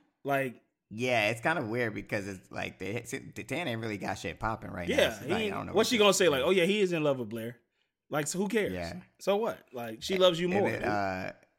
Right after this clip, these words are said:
Speaker 2: also, it was, like, a weird time to say that. <laughs> Like, he was,
Speaker 1: Yeah.
Speaker 2: like, 'cause he, she was, she was like, you know, "Oh, man, you just broke my back out." He's like, "Tell me about Dan." <laughs>
Speaker 1: He ain't
Speaker 2: She
Speaker 1: even
Speaker 2: was
Speaker 1: break
Speaker 2: like,
Speaker 1: the back
Speaker 2: "Okay."
Speaker 1: yet. He ain't even break her back
Speaker 2: Oh, was
Speaker 1: yet.
Speaker 2: that
Speaker 1: That was,
Speaker 2: before?
Speaker 1: that
Speaker 2: Did
Speaker 1: was
Speaker 2: they
Speaker 1: before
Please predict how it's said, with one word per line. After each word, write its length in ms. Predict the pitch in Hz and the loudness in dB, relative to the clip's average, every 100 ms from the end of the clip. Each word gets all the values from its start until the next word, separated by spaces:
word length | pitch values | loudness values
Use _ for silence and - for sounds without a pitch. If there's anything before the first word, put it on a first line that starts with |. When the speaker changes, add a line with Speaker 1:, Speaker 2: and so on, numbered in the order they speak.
| _ _ _ _ | _ _ _ _
Speaker 2:
also, 260 | 117 151 165 | -2 -2 -2
it 20 | |
was, 100 | 131 127 | -2 -2
like, 120 | 101 | -4
a 40 | |
weird 280 | 95 104 110 | -6 -2 -2
time 220 | 117 107 | -2 -4
to 80 | 95 | -4
say 200 | - 95 | -4 -6
that. 280 | 107 110 - | -4 -4 -4
<laughs> 40 | - | 6
Like, 100 | - | 6
he 240 | - 147 | 6 -2
was, 120 | - | 8
Speaker 1:
Yeah. 160 | 190 165 - - | 8 8 2 -8
Speaker 2:
like, 140 | - | -4
'cause 120 | - 139 | -2 -2
he, 120 | 139 | -2
she 140 | - | 0
was, 120 | 160 156 | 0 2
she 60 | |
was 140 | 165 117 | 2 2
like, 260 | 107 101 - _ | -2 -2 -8 _
you 80 | 117 | -8
know, 160 | 107 95 123 | -6 -6 -4
"Oh, 220 | 131 117 | -4 -2
man, 160 | 120 | -2
you 60 | 107 | -2
just 180 | 110 113 | -6 -6
broke 160 | 120 113 | -6 -4
my 120 | 107 | -6
back 320 | 104 113 110 | -4 -4 -4
out." 220 | 95 90 | -6 -6
He's 160 | 90 87 | -8 -10
like, 140 | 82 73 - | -12 -14 -14
"Tell 140 | 160 | -8
me 200 | 151 92 | -6 -6
about 360 | 87 - 87 - - _ _ _ _ _ - _ _ - | -6 -6 -8 -12 -18 _ _ _ _ _ -20 _ _ -12
Dan." 420 | 104 101 92 95 | -8 -6 -4 0
<laughs> 100 | 107 | 2
Speaker 1:
He 60 | |
ain't 120 | 180 - | 2 6
Speaker 2:
She 160 | 226 262 | 6 8
Speaker 1:
even 140 | 254 | 6
Speaker 2:
was 80 | 240 | 10
Speaker 1:
break 120 | 277 | 10
Speaker 2:
like, 60 | 220 | 10
Speaker 1:
the 40 | |
back 220 | 208 302 233 | 8 8 8
Speaker 2:
"Okay." 320 | 175 117 131 | 6 4 0
Speaker 1:
yet. 120 | 135 - | -4 -4
He 140 | 180 233 | 2 4
ain't 100 | 240 | 4
even 160 | 220 | 4
break 140 | 208 208 | 4 6
her 80 | 214 | 6
back 160 | 240 285 | 6 6
Speaker 2:
Oh, 40 | |
was 80 | 156 | 8
Speaker 1:
yet. 40 | 156 | 10
Speaker 2:
that 40 | 202 | 8
Speaker 1:
That 40 | |
was, 100 | 185 | 8
Speaker 2:
before? 240 | 170 175 170 | 6 6 8
Speaker 1:
that 60 | 202 | 10
Speaker 2:
Did 20 | |
Speaker 1:
was 80 | 220 | 10
Speaker 2:
they 60 | |
Speaker 1:
before 280 | 175 165 214 | 6 8 8